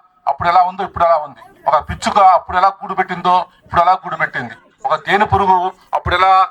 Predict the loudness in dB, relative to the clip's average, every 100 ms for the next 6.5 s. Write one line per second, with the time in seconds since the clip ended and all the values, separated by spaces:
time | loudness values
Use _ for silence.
0 | -6 _ -4 -2 -4 -6 -4 -4 -4 -2
1 | -2 -2 -4 0 0 0 -4 -8 -10 -16
2 | -10 -8 -2 -2 0 -2 -2 -6 -14 _
3 | -8 -2 0 0 0 0 0 -2 -4 -6
4 | -4 -4 -6 _ _ -4 -2 0 0 0
5 | 0 -4 0 0 0 0 0 -2 -6 -6
6 | -6 -2 0 0